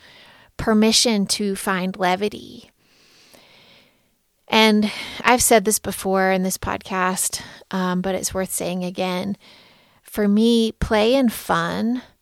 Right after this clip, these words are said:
is hard. I, I'm naturally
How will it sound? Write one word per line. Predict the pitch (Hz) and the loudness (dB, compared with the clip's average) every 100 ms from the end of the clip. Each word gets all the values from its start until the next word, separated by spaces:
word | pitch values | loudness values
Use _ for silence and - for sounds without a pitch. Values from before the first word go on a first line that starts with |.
| _ _ _ _ _ _ - | _ _ _ _ _ _ -8
is | 202 - | -6 -4
hard. | 190 180 - - - | -2 -2 -4 -10 -12
I, | 214 185 185 - - | -6 -4 -2 -4 -4
I'm | 190 185 190 226 _ | -2 -2 -2 -6 _
naturally | 214 185 180 196 - 226 226 233 233 233 | -2 0 0 -2 0 2 2 2 0 -2